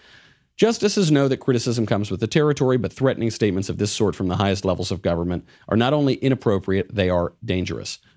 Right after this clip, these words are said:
All members of the court will continue to do their jobs without fear or favor from whatever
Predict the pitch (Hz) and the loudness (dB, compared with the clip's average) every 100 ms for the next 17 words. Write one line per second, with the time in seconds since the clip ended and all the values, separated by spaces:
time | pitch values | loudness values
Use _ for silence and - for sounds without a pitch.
0 | _ - 123 139 135 131 123 131 - - | _ 0 2 4 2 2 0 -2 -6 -2
1 | 101 - 90 95 - 120 117 107 98 92 | 0 0 -4 -4 0 2 2 2 2 0
2 | 87 95 95 98 90 85 - - 127 143 | 0 0 0 -2 -4 -4 -2 0 0 0
3 | 131 - 92 82 80 - _ _ - - | -2 -2 -4 -2 -6 -10 _ _ -12 -4
4 | 87 78 80 - 90 90 82 80 | -2 -2 -6 -6 -6 -4 -4 -8